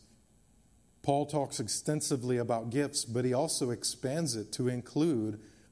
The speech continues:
all the interactions of the local church. He uses the phrase in those chapters,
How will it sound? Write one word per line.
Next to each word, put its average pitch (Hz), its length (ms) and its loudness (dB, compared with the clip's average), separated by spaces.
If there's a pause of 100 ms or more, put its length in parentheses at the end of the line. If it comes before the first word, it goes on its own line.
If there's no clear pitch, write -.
(120)
all 165 260 4
the 170 200 0
interactions 131 880 -2
of 107 240 -4
the 107 80 0
local 113 320 -2
church. - 540 -6 (1040)
He 156 60 6
uses 170 320 4
the 147 100 2
phrase 151 580 0
in 165 340 0
those 139 320 0
chapters, 165 540 0